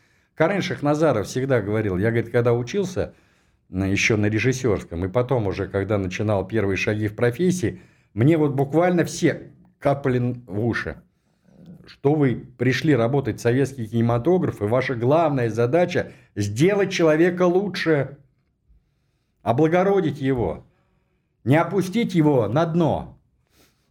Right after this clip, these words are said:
по-горькому, не превратить из него скотину, вот, а возвысить его. Поэтому советские фильмы, с, э, которым там уже, я не знаю, по семьдесят, по пятьдесят лет, смотрятся,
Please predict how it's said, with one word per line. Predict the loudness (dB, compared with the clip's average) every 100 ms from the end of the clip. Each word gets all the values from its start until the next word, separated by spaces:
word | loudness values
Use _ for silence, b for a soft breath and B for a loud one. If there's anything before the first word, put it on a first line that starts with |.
| -2
по-горькому, | 0 2 0 0 -8 -10 -14 _ -4
не | 0
превратить | 2 2 0 -2 -2
из | 0 4
него | 4 4 2 0 -8
скотину, | -14 -14 -4 -2 -2 -4 -6 -8 -14 _ _ _ _ _ _ _ _
вот, | 0 0 -2 -6 -16 _ _ _ _
а | 0
возвысить | 2 2 0 -2 -4 -4
его. | -2 -2 -4 -8 _ _ _ _ _ _ _
Поэтому | 0 2 2 2 4 2 0 -4
советские | 0 0 0 0 -4
фильмы, | 0 2 2
с, | 0 -4 0
э, | 2 2 0 B B B B _
которым | -2 0 -2 -2
там | -2 0
уже, | -2 -2
я | 0
не |
знаю, | 0 -2 0
по | -2
семьдесят, | 0 0 0 -4
по | -2 0 0
пятьдесят | -4 -4 -2 0
лет, | 0 -2
смотрятся, | -2 -2 -2 -4 -2 0 0 -2